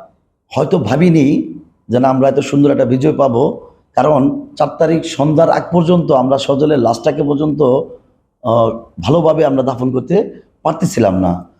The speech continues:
ওই টাইমটার মধ্যে আমার অফিস টোটাল ঘেরাও করে পুলিশে একটা প্রতি ঘরে ঘরে যায়া, আহ, চেকিং করা শুরু করছে, পুলিশ পোলা পেলেই ধরে নিয়ে যাওয়ার চেষ্টা করতেছিল। তো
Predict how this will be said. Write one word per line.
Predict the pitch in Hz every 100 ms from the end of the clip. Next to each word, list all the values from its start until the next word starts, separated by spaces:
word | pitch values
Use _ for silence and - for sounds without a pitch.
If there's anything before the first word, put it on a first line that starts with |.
| _ -
ওই | 170
টাইমটার | 170 170 160 170
মধ্যে | 160 147 160 160 - - - _
আমার | 120 147 147
অফিস | 143 151 143 - -
টোটাল | 143 147 123
ঘেরাও | 139 147
করে | 151 147 139 123 - - _ -
পুলিশে | 151 139
একটা | 170 165
প্রতি | - 156 165 131 -
ঘরে | 113 175
ঘরে | 160 151 98 - - -
যায়া, | 120 123 117 113 - - -
আহ, | 120 120 113 -
চেকিং | - 156 143
করা | 135
শুরু | 135 135 123
করছে, | 127 123 127
পুলিশ | 131 131 -
পোলা | 135
পেলেই | 117 139 139 127 - _ 113
ধরে | 123 147
নিয়ে | 143
যাওয়ার | 135 135 131
চেষ্টা | 143 -
করতেছিল। | - 104 90 - 85 85 - _ _ _ _ _
তো | 117 120 123 120